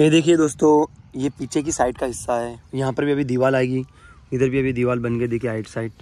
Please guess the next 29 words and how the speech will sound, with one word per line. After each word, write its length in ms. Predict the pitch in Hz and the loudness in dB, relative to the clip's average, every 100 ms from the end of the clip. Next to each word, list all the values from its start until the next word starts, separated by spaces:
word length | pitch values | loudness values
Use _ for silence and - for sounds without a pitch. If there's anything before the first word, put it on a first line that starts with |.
| - - - - - - | -20 -20 -16 -16 -16 -4
और 280 | 123 127 123 | 4 4 4
मैं 140 | 120 | 2
अभी 120 | 123 120 | 2 2
आपको 440 | 120 - 139 131 | 0 0 0 2
देखिए 360 | 127 120 131 123 - | 2 0 0 -2 0
आगे 260 | 127 131 | 0 2
से 100 | 123 | -2
दिखाता 320 | 120 120 110 110 | -4 -4 -4 -6
हूँ। 160 | 104 - _ _ _ _ _ _ _ _ _ _ _ - - _ _ _ - - _ - | -10 -14 _ _ _ _ _ _ _ _ _ _ _ -20 -20 _ _ _ -20 -20 _ -6
ये 60 | |
देखिए, 460 | 120 117 113 117 120 110 _ - - - - 1077 1077 _ - - _ - - - - - - - | -4 -4 -4 -8 -8 -12 _ -20 -20 -20 -20 -20 -20 _ -20 -20 _ -20 -20 -20 -20 -20 -8 0
आगे 240 | 120 123 | 2 4
से 100 | 120 | 0
देखिए, 380 | 123 117 - 117 123 - - - - - - - - - - - - - - - 120 | -2 -4 -6 -8 -10 -20 -20 -20 -20 -20 -20 -20 -20 -20 -20 -20 -20 -20 -20 -12 -6
ये 120 | 120 | -2
कितना 260 | 127 135 | 0 2
मस्त 280 | 131 127 - | 2 2 0
दिख 140 | 127 117 | 0 2
रहा 100 | 117 | 2
है। 60 | |
देखिए 200 | 117 120 | 0 -2
गाँव 380 | 107 117 117 113 - - - - - - - 131 | -2 0 0 -2 -10 -20 -20 -20 -20 -20 -10 0
निसरपुर 380 | 131 120 131 127 | 2 4 2 2
कितना 260 | 127 139 131 | 2 4 6
बड़ा 160 | 127 | 4
दिख 160 | 117 117 | 2 0
रहा 60 | |
है। 60 | 117 | 0
देखिए, 260 | 117 117 | 0 0